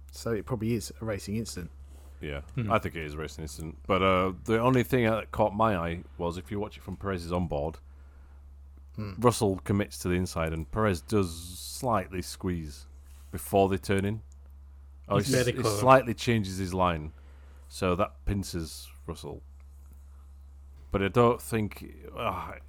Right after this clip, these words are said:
Speaker 2: it's not worthy of a penalty or a change of what, the outcome at all. But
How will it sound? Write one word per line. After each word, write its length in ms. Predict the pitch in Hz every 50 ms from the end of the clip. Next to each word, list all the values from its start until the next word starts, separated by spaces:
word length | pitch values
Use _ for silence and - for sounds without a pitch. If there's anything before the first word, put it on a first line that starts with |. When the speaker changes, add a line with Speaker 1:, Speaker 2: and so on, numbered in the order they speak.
| - - -
Speaker 2:
it's 1200 | - - - - - - - - - - - - - - - - - - - - - - - -
not 120 | 135 117
worthy 220 | 110 113 113 101 98
of 80 | 87
a 60 | 90
penalty 400 | - 104 95 95 90 82 - 90
or 140 | 85 82 82
a 40 | 80
change 320 | - - 92 87 87 82
of 80 | 85 76 76 - - - - -
what, 300 | - - - - 95 -
the 100 | - 104
outcome 320 | 90 87 - - - 85 82
at 140 | 80 - 85
all. 220 | 78 73 78 - - - - - -
But 200 | - 90 80 -